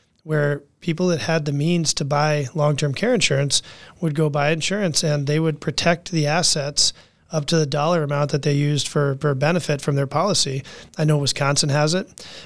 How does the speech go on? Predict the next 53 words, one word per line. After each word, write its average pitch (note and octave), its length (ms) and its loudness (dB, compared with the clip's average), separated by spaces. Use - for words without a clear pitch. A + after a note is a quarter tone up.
and E3 120 0
it's E3 140 0
a D#3+ 60 0
nice F3 280 0
way F3+ 140 2
to E3+ 80 0
be E3 100 2
able E3 120 4
to D#3 80 0
protect D#3 380 -2
assets D#3 480 0
and D3+ 140 0
then D3+ 100 2
still D#3 260 2
be D#3 80 0
able D3 140 2
to C#3+ 80 -2
qualify D3 460 0
for D3 120 -6
Medicaid C#3+ 460 0
down C#3 240 0
the C3+ 80 -4
road D3 400 0
and, D3 320 2
uh, C#3 320 0
and, D3+ 260 0
and D3+ 160 0
not D3+ 180 2
have C#3+ 180 0
to D#3 100 -2
impoverish D3 500 0
yourself. C#3+ 320 2
The E3+ 80 -4
reason F3+ 320 2
they E3 100 2
do F3 180 2
this E3 240 2
is D3 140 -2
because C#3+ 500 0
th-, E3+ 160 -12
there's D3+ 220 0
a C#3+ 40 0
risk D#3 220 0
transfer, E3+ 380 0
because C#3+ 280 0
they E3 140 0
know E3 220 2
that D3+ 160 0
if C3+ 160 -2
you D#3 180 0
don't F3 240 2
buy D#3+ 140 0
insurance D#3+ 640 0